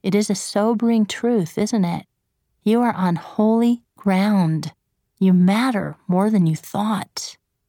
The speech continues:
The cost of marriage. Being married costs you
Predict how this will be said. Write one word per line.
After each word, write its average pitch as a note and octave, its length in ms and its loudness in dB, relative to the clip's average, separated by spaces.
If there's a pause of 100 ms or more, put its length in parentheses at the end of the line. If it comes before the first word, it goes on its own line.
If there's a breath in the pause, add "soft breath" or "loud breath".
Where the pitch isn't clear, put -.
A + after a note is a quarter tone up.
(2250)
The G#3+ 100 0
cost - 720 -2
of E3 180 -2
marriage. D#3 720 -4 (1600)
Being B3+ 340 4
married F#3+ 600 0
costs - 440 0
you E3 280 -2